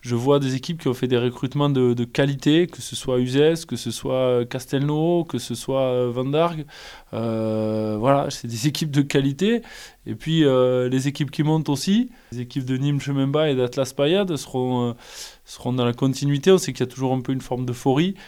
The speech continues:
quand on monte. On est dans, euh, dans beaucoup de confiance, beaucoup d'envie de découvrir aussi un autre niveau, et cetera. Donc ça va être, euh, ça va être des, des belles équipes à jouer. Je sais qu'il y a des beaux joueurs là-bas. Et, euh, voilà, donc je,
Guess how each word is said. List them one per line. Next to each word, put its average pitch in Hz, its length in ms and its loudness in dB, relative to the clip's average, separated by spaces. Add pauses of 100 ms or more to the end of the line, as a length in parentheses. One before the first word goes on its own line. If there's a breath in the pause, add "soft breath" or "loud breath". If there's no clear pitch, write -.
(120)
quand 120 240 -6
on 123 60 2
monte. 156 300 2
On 175 240 2
est 120 120 0
dans, 120 200 -2 (100)
euh, 117 200 0 (1040)
dans 110 560 -6
beaucoup 113 240 -6
de 123 60 -10
confiance, 165 520 4
beaucoup 127 240 -2
d'envie 156 580 2
de 135 80 0
découvrir 127 460 -2
aussi 127 220 -2
un 131 100 0
autre 131 280 -2
niveau, 151 420 4
et - 40 -6
cetera. 135 500 0 (400 loud breath)
Donc 117 180 -4
ça 120 160 -2
va 123 120 4
être, 123 240 0
euh, 120 220 2
ça 117 160 -4
va 117 120 0
être 117 260 -4
des, 117 240 0
des 113 140 -2
belles 147 340 4
équipes 151 280 -4
à 143 80 4
jouer. 143 260 0
Je 170 80 -8
sais 127 120 -4
qu'il 123 140 -6
y 117 80 0
a 113 40 -2
des 117 100 -2
beaux 131 220 2
joueurs 147 360 2
là-bas. 139 320 2 (400 loud breath)
Et, 110 220 0
euh, 107 500 0
voilà, 117 320 0
donc 110 220 -6
je, 117 260 0